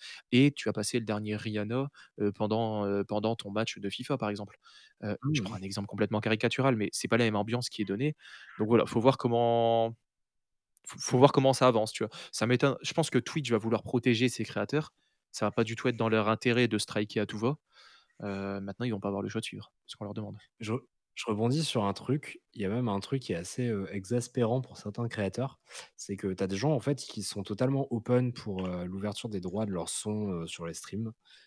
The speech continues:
Speaker 2: Et en fait, le problème, c'est, euh, leur maison de disques ou leur label heu, dans certains pays. Parce que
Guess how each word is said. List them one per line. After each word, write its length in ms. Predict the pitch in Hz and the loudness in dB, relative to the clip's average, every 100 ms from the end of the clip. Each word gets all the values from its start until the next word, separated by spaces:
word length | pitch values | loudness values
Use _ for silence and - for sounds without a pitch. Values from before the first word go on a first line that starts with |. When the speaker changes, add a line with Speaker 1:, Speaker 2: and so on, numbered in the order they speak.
| _ - | _ -20
Speaker 2:
Et 40 | |
en 40 | - | -8
fait, 160 | 117 | -6
le 60 | 95 | -6
problème, 400 | - 98 110 127 | -2 0 2 2
c'est, 320 | 120 101 107 | 0 0 2
euh, 340 | 104 92 90 82 - | 4 2 0 -4 -6
leur 140 | 98 98 | -2 0
maison 240 | 98 101 | 0 0
de 60 | 101 | -2
disques 240 | 123 - | -2 -4
ou 60 | 98 | -2
leur 160 | 87 | 0
label 440 | 92 95 110 135 117 _ _ _ 92 | 0 2 2 2 0 _ _ _ -10
heu, 240 | 90 87 - | -8 -10 -8
dans 120 | 90 | -8
certains 260 | - 101 113 | -6 -6 -4
pays. 240 | 113 113 | 0 0
Parce 140 | 113 | -2
que 100 | - | -6